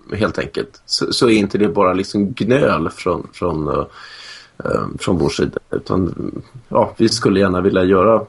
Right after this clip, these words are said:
eh, mer. Men vi, vi tar det som det kommer. Vi tänker inte lägga ner inom, eh, överskådlig framtid. Eh, och, eh, ja. Eh, ma-, man får,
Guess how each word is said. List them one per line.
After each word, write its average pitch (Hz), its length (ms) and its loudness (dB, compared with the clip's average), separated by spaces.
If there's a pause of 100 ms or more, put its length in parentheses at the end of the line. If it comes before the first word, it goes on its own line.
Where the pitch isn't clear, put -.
(140)
eh, 82 360 0 (320)
mer. 110 280 4
Men 127 440 2 (1040)
vi, 165 340 4
vi 160 280 6 (340)
tar 151 200 4
det 147 60 4
som 147 180 -4
det 131 60 -2
kommer. 131 300 -2
Vi 117 120 0
tänker 135 360 -2
inte - 260 -12
lägga 110 220 0
ner 117 360 0
inom, 104 380 -2
eh, 104 60 4 (340)
överskådlig 98 480 2
framtid. 123 480 2 (200)
Eh, 104 360 4
och, - 520 -4
eh, 92 380 0 (840)
ja. - 220 0 (1300)
Eh, 69 200 -4 (1120)
ma-, - 300 -2
man 131 240 0
får, 110 420 0